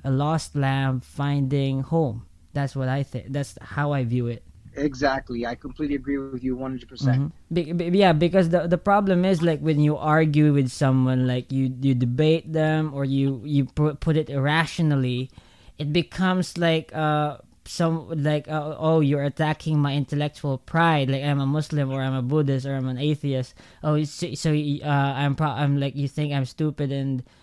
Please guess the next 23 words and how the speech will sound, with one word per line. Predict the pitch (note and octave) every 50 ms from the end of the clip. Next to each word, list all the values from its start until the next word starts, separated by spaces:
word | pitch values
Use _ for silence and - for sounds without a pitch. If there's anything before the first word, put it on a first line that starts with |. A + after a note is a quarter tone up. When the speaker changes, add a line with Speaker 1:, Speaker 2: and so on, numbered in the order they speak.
| _ _
Speaker 1:
and | - C3 C3+ C3
that | C#3+ C#3 C#3 C#3 C3
w-, | B2 C#3+ C#3 C#3 C3+
my, | C3+ C3+ C#3 C#3 C#3 B2+
w-, | - - - C#3 C3 D3 C#3+ D3
what | D3 D3
I | - C#3+ D3+ D3
believe | C#3 B2+ C#3+ C#3 C#3 D3 D3 C#3 C3 -
to, | - D#3+ C#3
what | D3 D3 C#3+
I | C#3+ C#3+ C#3
think, | - - - E3+ D#3+ E3 D#3+ - _ - - - - - _ -
what | D#3+ D#3+ D3+
I | D3 D3
think | C#3 - - A#3 A#3+ A3+ G#3+ G#3+ - - _
to | - E3+ D3+
be | D3 D3+ D3
right | C#3 C#3+ C#3 C#3+ D3 D#3 - -
is | - C#3+ C#3+ C#3+ C3+ C3 C#3
wrong." | E3 F#3 F#3 E3+ D3+ C3+ B2 A#2+ B2 B2+
You | C3+
know, | C3+ C#3 D3+
you're, | F3 E3+ E3 D#3